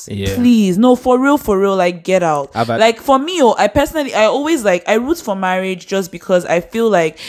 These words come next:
Speaker 2: a lot of times, like, it's easy to just say, "Okay, I'm done." You understand? But I do, I'm one of those people who believe that marriage is not easy. And I need you guys to understand this. Like, I have been,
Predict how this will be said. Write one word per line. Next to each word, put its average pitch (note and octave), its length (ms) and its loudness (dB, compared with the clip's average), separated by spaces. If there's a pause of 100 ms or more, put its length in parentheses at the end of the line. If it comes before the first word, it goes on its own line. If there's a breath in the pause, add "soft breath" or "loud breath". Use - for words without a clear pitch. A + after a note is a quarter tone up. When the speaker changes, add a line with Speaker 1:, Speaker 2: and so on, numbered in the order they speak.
(140 loud breath)
Speaker 2:
a F#3 60 -4
lot A3 180 0
of F#3+ 120 0
times, F3+ 500 -2 (260 loud breath)
like, E3+ 400 2 (100)
it's G3+ 240 -4
easy B3+ 280 0
to A3+ 120 -8
just G3 240 0
say, G3 160 0
"Okay, G3+ 340 0
I'm E3 200 -4
done." D3 440 -6 (340 soft breath)
You F#3 140 2
understand? F#3 520 0
But F3+ 220 0
I G3+ 160 4
do, A3+ 280 -2
I'm A3 140 0
one D4 160 0
of B3 80 0
those A3 140 -2
people G#3 260 -8
who G#3 140 -2
believe F3 320 -6
that E3 140 -4
marriage F3+ 340 -4
is D#3 120 -8
not D#3+ 220 -6
easy. D#3 460 -10 (200 loud breath)
And G#3 220 0 (160)
I G#3+ 100 4
need C#4+ 300 -2
you A#3 80 -4
guys G#3 240 2
to E3 80 -12
understand E3+ 540 -6
this. E3 180 -8
Like, D#3+ 300 -6
I F3+ 40 0
have F#3 360 -4
been, A#3+ 280 -4